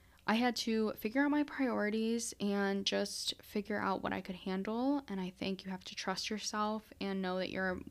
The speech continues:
capable of way more than you think you are, and you just grind and you do what you can. If that requires late nights, if that requires saying no on the weekends to hanging out with people, you have to do what's best for you. I never missed a deadline. Um,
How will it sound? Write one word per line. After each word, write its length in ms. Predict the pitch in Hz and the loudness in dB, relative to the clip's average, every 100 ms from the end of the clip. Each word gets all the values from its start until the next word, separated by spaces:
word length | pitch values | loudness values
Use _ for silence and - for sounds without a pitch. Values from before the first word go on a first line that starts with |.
| - | -14
capable 460 | - 202 190 190 185 | -6 -4 -2 0 -2
of 140 | 185 | -2
way 160 | 190 190 | -2 0
more 420 | 190 185 185 185 | 0 0 0 0
than 160 | 196 190 | -2 -2
you 100 | 180 | -4
think 280 | 180 190 190 | -4 -4 -2
you 100 | 214 | 0
are, 420 | 214 220 220 226 - | 0 0 -2 -4 -4
and 100 | 190 | -4
you 80 | |
just 240 | 180 185 - | -2 -6 -4
grind 540 | 185 180 185 196 202 | -2 0 2 0 0
and 100 | 190 | 0
you 80 | 196 | 0
do 160 | 185 180 | 0 -2
what 140 | 185 | -2
you 80 | 190 | -6
can. 480 | - 185 185 208 254 - - - - - | -4 -2 0 0 -2 -6 -18 -18 -20 -4
If 140 | 202 196 | -2 2
that 180 | 190 | 2
requires 520 | - 196 196 185 185 190 | 2 2 2 2 0 0
late 200 | 190 196 | 0 2
nights, 400 | 196 196 196 - | 2 2 0 -4
if 120 | 190 | -2
that 180 | 190 - | -2 -2
requires 540 | 190 185 185 185 185 | -4 -4 -2 0 -2
saying 280 | - 185 185 | -2 0 0
no 260 | 180 185 | 0 0
on 100 | 190 | 0
the 100 | 190 | 0
weekends 500 | 185 185 190 190 196 - | 0 -2 -2 -2 -2 -4
to 80 | 175 | -4
hanging 320 | 185 185 190 | -2 -2 0
out 160 | 196 | -2
with 160 | 214 - | -2 -6
people, 480 | 208 202 196 196 202 - - - - - | -6 -2 0 0 0 -6 -20 -20 -20 -2
you 140 | 202 | 4
have 160 | 214 185 | 4 4
to 80 | - | 2
do 120 | 190 | 0
what's 140 | 180 - | -2 -4
best 260 | 185 - | -4 -4
for 120 | - | -2
you. 480 | 196 185 185 208 269 269 - - - | -2 2 2 2 0 -2 -12 -16 -4
I 100 | 196 | -2
never 380 | 180 180 185 190 | 0 0 0 0
missed 260 | 185 - | -2 -2
a 80 | 190 | -2
deadline. 640 | 190 185 190 185 190 196 - | 0 0 2 2 2 0 -2
Um, 440 | 190 185 185 185 | -2 -2 -2 -4